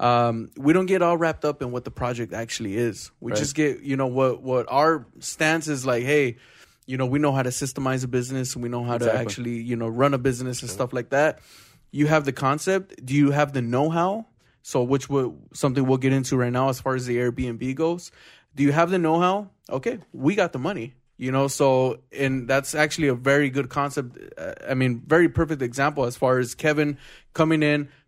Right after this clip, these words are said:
Speaker 1: putting up the funds, and you running the show. So with that being said, um, just kinda rewinding back to my initial question, you know, so Kevin over here, you know, it made sense.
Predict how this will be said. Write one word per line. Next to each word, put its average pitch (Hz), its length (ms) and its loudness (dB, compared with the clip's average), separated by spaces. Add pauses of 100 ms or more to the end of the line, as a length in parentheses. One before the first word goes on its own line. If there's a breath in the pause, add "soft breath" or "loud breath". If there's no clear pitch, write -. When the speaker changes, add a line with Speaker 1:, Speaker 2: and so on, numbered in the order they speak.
(100)
Speaker 1:
putting 151 240 0
up 147 100 -2
the 135 100 -4
funds, 170 480 2 (280 soft breath)
and 127 180 2
you 135 160 6
running 123 480 0
the 117 60 -4
show. 131 400 2 (360 soft breath)
So - 220 4
with 139 140 4
that 165 180 6
being 190 220 0
said, 185 440 4 (920)
um, 123 400 2
just 135 180 -10
kinda 160 200 2
rewinding 143 420 0
back 147 240 2
to - 80 -2
my 127 120 0
initial 135 320 -2
question, 170 480 -2
you 127 100 -6
know, 123 140 -6
so 131 160 -6
Kevin 151 360 0
over 139 160 0
here, 139 300 2
you 131 180 -2
know, 120 200 2
it 110 120 -4
made 131 220 -2
sense. 131 580 -2